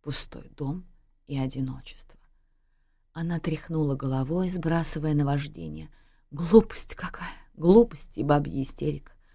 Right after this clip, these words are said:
Разве она одинока? Да чушь! У неё есть дочь и муж. Да, пока все далеко. Но это пока. Временные обстоятельства. У неё есть семья. Это главное. Семья. У неё есть семья?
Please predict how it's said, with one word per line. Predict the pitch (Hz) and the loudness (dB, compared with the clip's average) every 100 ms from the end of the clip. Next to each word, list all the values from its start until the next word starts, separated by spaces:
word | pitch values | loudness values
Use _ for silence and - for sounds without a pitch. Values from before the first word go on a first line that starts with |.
| _ _ - | _ _ 2
Разве | 170 147 147 | 4 8 8
она | 143 139 | 8 8
одинока? | 139 139 147 170 - _ _ | 6 6 2 -2 -12 _ _
Да | 143 190 | 4 6
чушь! | 233 - 220 - - - _ _ _ | 6 0 -6 -8 -20 -20 _ _ _
У | 151 | 0
неё | 165 185 226 | 4 8 10
есть | 196 139 135 | 10 8 8
дочь | 139 165 - 131 | 8 8 6 -4
и | |
муж. | 120 120 160 - - _ _ - | -4 -4 -8 -12 -18 _ _ -8
Да, | 165 180 | -4 -2
пока | 165 - 247 | -4 -4 -4
все | - 185 | -2 -2
далеко. | 170 127 - 127 127 _ _ _ _ | 0 -2 -4 -12 -14 _ _ _ _
Но | 147 165 | 0 0
это | 170 | 0
пока. | 180 - 208 143 - _ _ _ _ | -8 -8 -8 -8 -14 _ _ _ _
Временные | 135 151 202 180 143 131 123 | -6 4 6 8 6 4 0
обстоятельства. | - - 139 147 - - - - _ _ _ - | -6 -6 -6 -8 -12 -20 -20 -20 _ _ _ 0
У | |
неё | 156 151 175 147 | 2 4 4 2
есть | 147 165 - | 4 2 2
семья. | 135 120 113 123 - - _ | 2 0 0 -4 -8 -20 _
Это | - - | -14 -12
главное. | 214 220 196 143 131 - _ | -8 -6 -6 -10 -18 -20 _
Семья. | - 160 156 175 - - _ _ _ _ - | 0 4 6 4 2 -18 _ _ _ _ -6
У | 143 | 0
неё | 147 147 143 170 170 - | 2 2 2 0 0 -4
есть | 139 151 147 - - | 0 0 -2 -10 -18
семья? | - - 143 127 139 208 | -10 -4 -2 -2 -4 -6